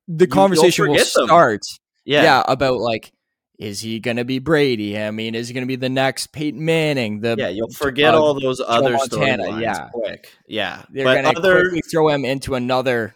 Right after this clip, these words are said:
Speaker 1: conversation of quarterbacks
Speaker 2: Exactly.
Speaker 1: if he gets this one.
Speaker 2: Exactly. Other than that, though, it would also kind of further cement Andy Reid as an all-time coach. He already is kinda on the trajectory to be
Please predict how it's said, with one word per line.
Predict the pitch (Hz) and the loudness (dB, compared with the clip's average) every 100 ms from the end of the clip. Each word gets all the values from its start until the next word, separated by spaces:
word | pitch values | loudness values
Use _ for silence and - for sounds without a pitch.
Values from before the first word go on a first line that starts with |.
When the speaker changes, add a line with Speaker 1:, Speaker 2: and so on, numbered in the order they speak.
| - | -8
Speaker 1:
conversation | 131 123 113 - 120 110 120 | -4 -4 -6 -6 -4 -6 -8
of | 104 | -10
quarterbacks | - 117 107 104 90 - | -8 -6 -4 -4 -4 -8
Speaker 2:
Exactly. | |
Speaker 1:
if | 113 | -10
he | 117 | -8
gets | 113 98 - | -6 -6 -8
this | 92 - | -10 -10
one. | 85 87 _ _ _ _ | -14 -18 _ _ _ _
Speaker 2:
Exactly. | 120 110 101 95 92 | -8 -6 -6 -6 -8
Other | - 135 170 | -2 2 2
than | 156 135 | 0 0
that, | 123 123 120 | 0 0 0
though, | 123 123 120 | 2 2 2
it | 120 | -2
would | 113 110 | -4 -4
also | 120 117 123 - 127 120 120 117 - _ _ | 0 0 0 0 0 0 -2 -6 -14 _ _
kind | 131 117 | -8 -6
of | 104 | -6
further | - - 120 117 117 | -10 -6 -4 -2 -4
cement | 117 - 110 104 104 107 | -4 -6 -4 -4 -6 -4
Andy | 107 101 101 | -6 -4 -8
Reid | 95 101 | -6 -6
as | 101 101 | -6 -6
an | |
all-time | 98 92 - 98 95 | -10 -10 -10 -10 -10
coach. | 101 95 92 | -8 -8 -6
He | 147 | -2
already | 156 117 101 | 0 0 -2
is | 104 104 | -2 -4
kinda | - 104 104 | -8 -8 -6
on | 95 104 | -6 -6
the | 101 | -8
trajectory | - 98 101 98 107 101 101 | -10 -8 -6 -6 -8 -8 -8
to | - 104 | -10 -12
be | 95 98 98 | -8 -8 -8